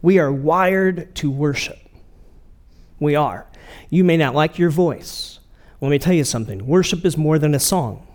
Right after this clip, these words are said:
We are wired to give our attention and our affection to something or someone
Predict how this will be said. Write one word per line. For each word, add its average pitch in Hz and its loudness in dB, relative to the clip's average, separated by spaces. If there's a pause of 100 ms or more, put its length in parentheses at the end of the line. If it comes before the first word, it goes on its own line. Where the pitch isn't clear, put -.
(1400)
We 185 2
are 156 2
wired 180 0
to 180 -2
give 156 0
our 143 2
attention 131 -2
and 135 -8
our 143 -8
affection 139 -6
to 123 -10
something 196 0
or 123 -10
someone 156 -2